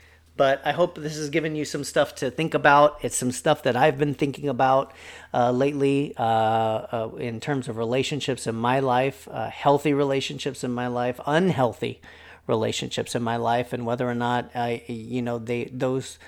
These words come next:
unhealthy relationships need to continue or, or even change, right? So, um, but l-, listen, bad, bad relationships are bad for m-, our mental health, right?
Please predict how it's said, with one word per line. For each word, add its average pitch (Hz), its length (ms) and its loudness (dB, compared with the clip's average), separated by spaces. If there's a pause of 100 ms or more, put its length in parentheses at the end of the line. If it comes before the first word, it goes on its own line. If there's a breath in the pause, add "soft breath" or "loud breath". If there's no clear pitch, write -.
(200 loud breath)
unhealthy 131 440 0
relationships 123 720 -2
need 120 160 -4
to 135 60 -4
continue 127 600 -6 (520 soft breath)
or, 135 420 8
or 165 180 8
even 165 220 2
change, - 600 -2 (340)
right? 131 420 -4 (540 soft breath)
So, 120 500 -2
um, 113 540 -4
but 131 300 0
l-, - 60 -8
listen, 165 600 0
bad, 135 480 4
bad 139 320 6
relationships 127 720 -2
are 113 40 0
bad 110 300 -2
for 107 160 -12
m-, 107 140 -10
our 117 120 0
mental 104 300 -8
health, - 460 -10 (280)
right? 117 320 -2